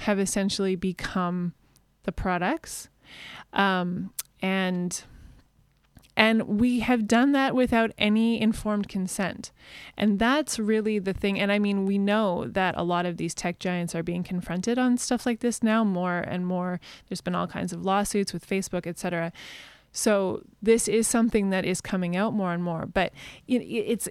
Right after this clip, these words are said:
it's, it's amazing to think about, because it's, it's like this big experiment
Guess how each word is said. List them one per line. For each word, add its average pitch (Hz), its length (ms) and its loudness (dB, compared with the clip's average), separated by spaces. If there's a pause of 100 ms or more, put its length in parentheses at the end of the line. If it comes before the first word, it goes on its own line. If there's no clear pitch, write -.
it's, 208 200 0 (240)
it's - 260 -2 (160)
amazing 285 560 2
to 220 100 -2
think 330 260 -4
about, 202 240 -2
because 196 440 -2 (200)
it's, - 680 -8
it's - 220 -4
like 285 220 0
this 247 180 0
big 196 260 -4
experiment 311 1000 -2